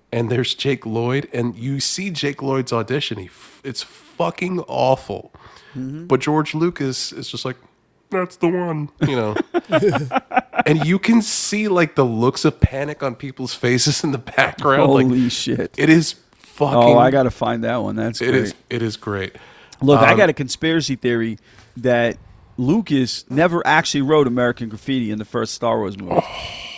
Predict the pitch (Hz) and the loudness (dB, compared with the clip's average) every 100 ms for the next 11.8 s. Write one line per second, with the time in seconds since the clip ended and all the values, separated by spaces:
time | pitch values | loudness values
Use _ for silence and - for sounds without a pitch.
0 | 170 202 214 - 151 214 226 - 151 214 | 0 0 -2 -2 0 0 -2 -4 -4 -2
1 | 220 - 190 185 165 156 156 147 143 123 | -2 -2 -2 0 4 6 4 2 0 -2
2 | 143 156 143 - 147 143 139 143 131 117 | -2 -4 -6 -8 0 0 0 0 2 0
3 | 110 - 131 131 113 135 143 120 - 107 | -4 -6 -6 -4 -4 -2 0 -2 -4 -6
4 | 110 113 113 135 120 117 117 117 113 113 | -6 -8 -6 -4 -4 -4 -2 -2 -2 -6
5 | - 127 117 110 110 107 110 107 - 110 | -8 -4 -4 -4 -4 -4 -6 -8 -10 -12
6 | 110 107 - 107 107 - _ - 117 110 | -12 -14 -14 -12 -12 -16 _ -10 -6 -6
7 | 104 113 107 110 110 107 - - 131 120 | -6 -10 -8 -10 -8 -10 -12 -8 -6 -6
8 | 104 95 104 101 104 - 127 131 113 92 | -10 -12 -12 -12 -14 -4 -2 -2 -4 -8
9 | 101 _ - - 135 220 240 - 196 170 | -14 _ -20 -10 -2 4 4 2 -2 -2
10 | 151 147 139 127 107 123 107 - - - | -4 -2 0 0 -2 -4 -4 -8 -20 -20
11 | - - - 135 135 135 123 117 | -20 -20 -8 -6 -2 -2 -2 -8